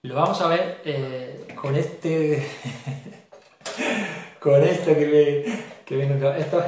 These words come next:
esto es genial, ¿vale? Esto, con esto voy a explicaros, esto va a ser el recipiente, ¿de acuerdo? Esto va a ser mi avatar, esto va a ser mi cuerpo.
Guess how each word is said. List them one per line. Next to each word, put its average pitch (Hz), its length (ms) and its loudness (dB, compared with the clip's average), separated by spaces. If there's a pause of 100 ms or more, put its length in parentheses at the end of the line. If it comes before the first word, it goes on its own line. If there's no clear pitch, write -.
(100)
esto 156 220 -2
es - 100 -2
genial, 120 300 -4 (260)
¿vale? 135 180 -6 (380)
Esto, 190 500 0
con 131 140 -8
esto 156 200 0
voy 156 180 8
a 151 60 4
explicaros, 180 600 0 (760)
esto 151 240 0
va 165 80 6
a 165 40 2
ser 180 180 2
el 143 160 2
recipiente, 113 600 -10 (340)
¿de - 60 -20
acuerdo? - 500 -6
Esto 151 240 -6
va 160 80 0
a - 20 -2
ser 175 180 -4
mi 147 120 -2
avatar, 117 420 -6
esto - 160 -10
va 143 60 -4
a 143 40 -6
ser 147 180 -6
mi 123 80 -6
cuerpo. 120 360 -14